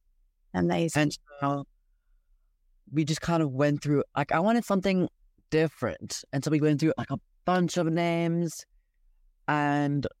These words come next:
Speaker 2: my dad eventually was like, oh, wait, no, before that, backtracking a little bit. When I was three, four, I used to be called,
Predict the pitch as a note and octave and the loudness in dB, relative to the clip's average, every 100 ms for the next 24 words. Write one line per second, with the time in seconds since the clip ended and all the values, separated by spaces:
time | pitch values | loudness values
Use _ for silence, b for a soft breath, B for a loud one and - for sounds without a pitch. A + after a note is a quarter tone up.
0 | _ _ _ _ D3 C#3+ C#3+ C#3+ - B2+ | _ _ _ _ 0 2 2 2 0 0
1 | C#3+ C#3 - C#3+ C#3 C3+ C3 B2+ _ _ | 0 0 -2 0 0 0 0 -2 _ _
2 | _ _ _ _ _ _ _ - C#3+ C3 | _ _ _ _ _ _ _ -6 0 0
3 | - B2+ B2 B2+ C3 A2 - - A3 G3+ | 0 -2 -2 0 2 0 -4 -2 2 2
4 | - D#3+ D#3 D3 C#3+ C3 C3 - _ _ | 2 0 2 2 2 0 -2 -4 _ _
5 | _ _ D3+ F3 E3 - - - - D3+ | _ _ 0 2 0 -2 -8 -6 0 2
6 | D3+ D3+ F#3+ - _ - D3 D3 G3 - | 4 2 -2 -10 _ 0 2 2 0 -6
7 | _ _ _ - D3 D3+ D3+ D#3 C3+ D3 | _ _ _ 0 2 4 2 0 -2 -4
8 | - D3 - | 0 0 0